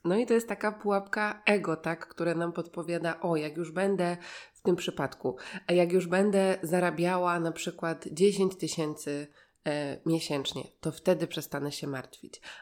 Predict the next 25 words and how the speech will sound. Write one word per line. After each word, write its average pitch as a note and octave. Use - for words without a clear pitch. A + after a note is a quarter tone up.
Albo F3
jak F3
będę E3+
zarabiała E3
pięćdziesiąt D#3+
tysięcy, -
albo E3+
jak E3+
będę E3+
zarabiała E3
sto -
tysięcy, -
albo F3
jak E3
będę", F3
wiecie, F3
tam B3
możemy A#3
sobie G#3
dokończyć G3+
cokolwiek, F#3
e, E3
chcemy, D#3+
tylko G3
że F#3